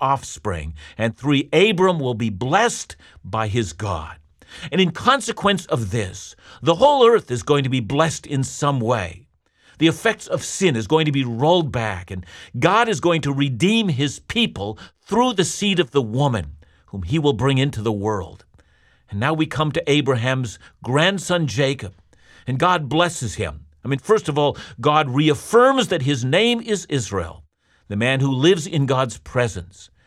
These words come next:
who will always live in God's blessing. And secondly, he promises him the same thing that he has promised Abraham. God will multiply his offspring.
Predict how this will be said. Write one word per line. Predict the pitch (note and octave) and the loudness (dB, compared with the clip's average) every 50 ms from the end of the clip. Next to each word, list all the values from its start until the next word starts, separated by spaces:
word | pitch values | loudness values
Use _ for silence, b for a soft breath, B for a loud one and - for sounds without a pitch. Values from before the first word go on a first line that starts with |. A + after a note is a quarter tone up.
| b b b b | b b b b
who | b C3+ | b 0
will | C3+ D3 | 4 4
always | D#3+ G#3 A#3 B3 G#3+ F3 C#3+ B2 G2 | 6 6 6 6 6 4 2 2 0
live | A#2 A#2 A2 F2 | -2 -2 -2 -2
in | F#2+ F#2 | -4 -4
God's | F2+ F2+ G2 F#2+ F2+ D#2+ F#2 | -4 -4 -4 -4 -4 -6 -8
blessing. | F2 D#2 F#2 G2 G#2 G2 - - - D2+ - _ - _ _ _ _ _ _ _ _ _ _ | -10 -6 -4 -4 -4 -4 -6 -12 -18 -20 -20 _ -20 _ _ _ _ _ _ _ _ _ _
And | - A2+ A#2 | -10 -10 -2
secondly, | - F3 D#3+ - D#3 C3+ C3+ C3+ | -2 -2 0 0 -2 0 2 0
he | C3+ | 0
promises | B2+ - - - F3 F#3 F3+ E3 B2 - C3 A#2+ A2 - | 0 -2 0 2 2 4 4 0 -4 -4 -4 -4 -4 -2
him | B2 B2 A2+ G2+ | -2 -2 -2 -2
the | A2+ A#2 | -6 -6
same | - - - G3 G#3+ A#3+ B3+ A3 | -6 0 2 2 4 2 0 -2
thing | D#3+ - D3 C3+ C3 C3+ C3 C3+ B B B | -4 -2 0 2 2 0 -2 -4 B B B
that | - B2 A2+ | -4 -2 -2
he | G#2+ C#3+ E3+ | 0 0 0
has | F#3 F3 - | 0 0 -2
promised | - - C#3 C3 C3 C3+ D3 C#3+ - - | -4 -2 0 0 2 2 0 -2 -4 -4
Abraham. | - B2+ A2 G#2 F2 F2+ D#2 D#2 F2 D#2 C#2 - - - _ b b b b b b b b | -2 -2 -2 -2 -2 -4 -4 -4 -6 -8 -8 -12 -18 -20 _ b b b b b b b b
God | - A2+ A2+ A2 | -2 -2 0 0
will | A2 B2 B2 | 0 -2 -2
multiply | A#2 A2+ A#2+ D3 E3+ E3 - E3+ - C3+ C#3 C3+ C#3+ | 0 2 2 2 2 0 -4 -8 -6 -4 -2 -2 -2
his | C#3 C#3 B2 | -2 -2 -2
offspring. | C3 C3 B2+ B2+ B2 - - - - F#2+ E2+ - F#2 - | 0 0 0 0 -2 -6 -14 -12 -10 -10 -10 -10 -14 -18